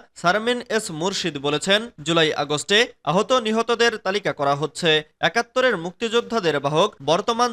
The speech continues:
চব্বিশের মুক্তিযোদ্ধারা। একেবারে স্বচ্ছভাবে তালিকা করা হচ্ছে, যার কারণে সময় লাগছে, সময় দিতে হবে, না হলে এক লাখ মুক্তিযোদ্ধা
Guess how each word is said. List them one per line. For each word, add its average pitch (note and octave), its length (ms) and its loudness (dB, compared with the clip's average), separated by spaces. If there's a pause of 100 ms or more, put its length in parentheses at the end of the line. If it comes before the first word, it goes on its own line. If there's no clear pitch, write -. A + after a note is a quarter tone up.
(180)
চব্বিশের F#3+ 460 -2 (100)
মুক্তিযোদ্ধারা। D3+ 720 0 (360)
একেবারে A#3 300 0 (120)
স্বচ্ছভাবে A3 520 -2 (100)
তালিকা D#3 340 -2
করা C#3 220 0
হচ্ছে, E3 300 -2 (320)
যার D#3 220 4
কারণে D3 260 2 (300)
সময় D#3+ 300 0
লাগছে, C#3+ 320 -2 (360)
সময় A3 280 2 (100)
দিতে F3 260 -4
হবে, C#3 220 0 (280)
না C#3+ 120 4
হলে E3 180 2 (320)
এক F#3 60 -6 (100)
লাখ A#3+ 100 0 (160)
মুক্তিযোদ্ধা D#3+ 580 -2